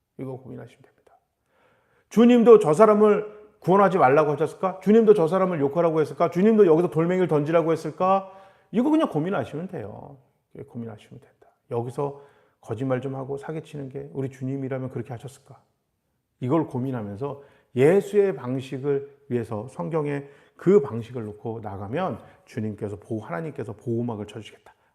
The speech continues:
아멘입니다. 우리 교회와 우리 모두의 보호막은 성령님이 해주시기를 바랍니다. 이 마음을 가지고,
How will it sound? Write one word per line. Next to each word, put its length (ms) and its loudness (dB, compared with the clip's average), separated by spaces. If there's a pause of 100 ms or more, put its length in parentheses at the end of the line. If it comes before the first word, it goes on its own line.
(120)
아멘입니다. 640 -6 (340)
우리 180 0
교회와 800 4
우리 260 -2
모두의 440 -2
보호막은 720 2 (400)
성령님이 1160 2 (480)
해주시기를 720 -2 (440)
바랍니다. 760 -8
이 160 0
마음을 280 2
가지고, 720 4